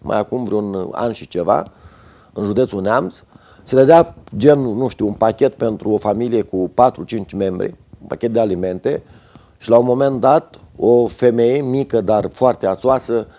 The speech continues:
se, se îmbulzea în cei care, uh,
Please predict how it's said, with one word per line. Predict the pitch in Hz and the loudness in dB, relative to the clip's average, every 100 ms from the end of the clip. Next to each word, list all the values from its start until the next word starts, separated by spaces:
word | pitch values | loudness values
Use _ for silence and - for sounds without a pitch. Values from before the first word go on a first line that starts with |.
| _ - _ _ | _ -20 _ _
se, | - 156 - | -4 -2 -2
se | - 175 | 2 2
îmbulzea | 175 160 170 143 190 | 2 2 4 6 6
în | 185 | 4
cei | 156 160 | 0 -2
care, | 143 135 120 117 - 104 104 | 0 2 2 2 0 0 0
uh, | 95 | -4